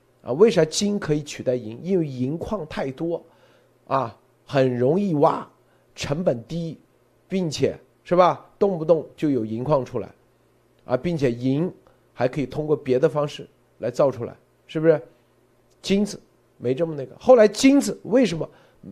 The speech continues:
又把金本位取消？因为金本位会造成这个世界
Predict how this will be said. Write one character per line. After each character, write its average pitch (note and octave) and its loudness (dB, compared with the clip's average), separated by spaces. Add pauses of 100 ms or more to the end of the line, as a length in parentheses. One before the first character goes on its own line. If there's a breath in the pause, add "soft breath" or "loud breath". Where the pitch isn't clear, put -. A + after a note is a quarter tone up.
(140)
又 G#3 4
把 C3+ 0
金 A#3 -2
本 A2 -4
位 C3+ 0
取 C#3+ -10
消？ B2+ -2 (680)
因 F3+ -2
为 B2+ 2 (340 soft breath)
金 G#3+ -2
本 A#2 -2
位 B2 -4
会 - -4
造 - 0
成 A#2+ -8
这 E3+ -6
个 B2+ -6
世 D3+ -6
界 C3 -6